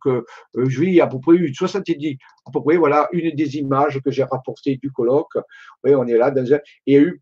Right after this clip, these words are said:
pratiquement soixante-dix personnes, euh, qui sont venues pour les deux colloques, ce qui est une, un succès face à, à,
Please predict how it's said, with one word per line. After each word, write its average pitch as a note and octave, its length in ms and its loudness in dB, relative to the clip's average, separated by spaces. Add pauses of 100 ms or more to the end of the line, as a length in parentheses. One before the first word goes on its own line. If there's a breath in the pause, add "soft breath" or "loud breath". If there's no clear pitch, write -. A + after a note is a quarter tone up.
pratiquement C3+ 400 -4
soixante-dix C#3 500 -4
personnes, C#3+ 440 -2
euh, B2+ 180 0
qui A#2+ 100 -14
sont D3 180 -4
venues B2+ 340 -4 (340 soft breath)
pour C#3 140 -2
les C3+ 100 2
deux C3 260 0
colloques, D3+ 380 4
ce C#3+ 80 -10
qui C3 140 -12
est C#3 180 -14
une, D#3 260 0 (400 soft breath)
un C#3 80 -2
succès F3 600 -2 (260)
face - 380 0
à, C3+ 400 0 (300)
à, C3 420 0